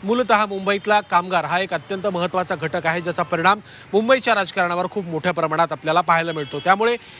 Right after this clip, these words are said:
या निवडणूक निकालाचा परिणाम महापालिकेवरती कशा पद्धतीनं होतोय आणि याचे रिफ्लेक्सेस पॉलिटिकली, राजकीयदृष्ट्या कशा प्रकारे उमटतायत, त्यावर बरीचशी पुढची गणितं ही अवलंबून असणार आहेत. त्यामुळे महापालिके निवडणुकीमध्ये याचा काय परिणाम होतोय आणि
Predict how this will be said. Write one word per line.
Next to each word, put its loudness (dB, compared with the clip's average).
या 6
निवडणूक -4
निकालाचा 0
परिणाम 0
महापालिकेवरती -2
कशा -2
पद्धतीनं -2
होतोय -2
आणि 0
याचे 0
रिफ्लेक्सेस -2
पॉलिटिकली, 2
राजकीयदृष्ट्या 0
कशा -2
प्रकारे -2
उमटतायत, 0
त्यावर 6
बरीचशी 2
पुढची -4
गणितं 0
ही 0
अवलंबून -2
असणार -4
आहेत. -8
त्यामुळे 2
महापालिके 4
निवडणुकीमध्ये 0
याचा -2
काय 4
परिणाम -2
होतोय 0
आणि 0